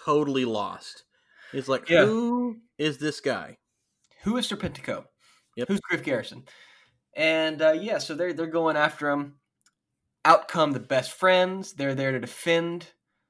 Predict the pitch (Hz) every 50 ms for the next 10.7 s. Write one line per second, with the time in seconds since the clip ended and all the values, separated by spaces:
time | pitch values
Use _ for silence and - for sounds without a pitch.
0 | _ _ _ _ _ _ - 113 113 113 110 120 127 127 - - - 143 139 139
1 | 143 139 - - 127 113 127 127 127 127 - 113 - - - 135 139 - - -
2 | 107 107 110 110 127 135 131 135 - - - - 151 135 135 156 143 131 131 120
3 | - - 120 113 - - 151 156 160 156 135 117 113 - - 147 160 180 - -
4 | - _ _ _ _ - - - - - _ _ _ _ _ _ _ _ _ _
5 | _ _ _ _ _ _ _ _ - 170 180 175 180 170 160 151 147 127 127 104
6 | 123 120 - - - 127 120 120 139 160 - - _ _ _ _ _ _ _ _
7 | _ _ _ _ _ _ _ _ - 139 135 135 131 135 - - 220 214 208 214
8 | - 208 202 196 202 208 208 208 208 196 185 175 - - - 190 202 196 190 175
9 | 160 156 151 147 147 143 143 139 139 160 190 208 202 202 147 151 175 185 175 156
10 | 160 139 151 175 190 156 135 131 135 135 135 - -